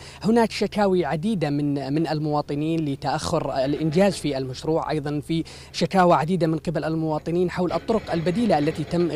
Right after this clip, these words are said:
اختيارها من قبل الشركة ومن قبل أيضًا وزارة الأشغال، سببت أزمات سير خانقة، سببت أيضًا مشاكل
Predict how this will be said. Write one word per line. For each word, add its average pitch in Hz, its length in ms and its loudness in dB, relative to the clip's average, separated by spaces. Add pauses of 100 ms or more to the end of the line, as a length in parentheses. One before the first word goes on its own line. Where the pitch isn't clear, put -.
اختيارها 175 520 2
من 151 120 -2
قبل 156 280 -2
الشركة 170 480 2
ومن 156 160 0
قبل 156 340 -2
أيضًا 160 300 -2 (560)
وزارة 175 360 4 (100)
الأشغال، 160 460 2
سببت 156 380 -2
أزمات 147 360 -2
سير 151 240 0
خانقة، 170 520 0 (260)
سببت 165 420 0
أيضًا 170 180 4
مشاكل 175 540 2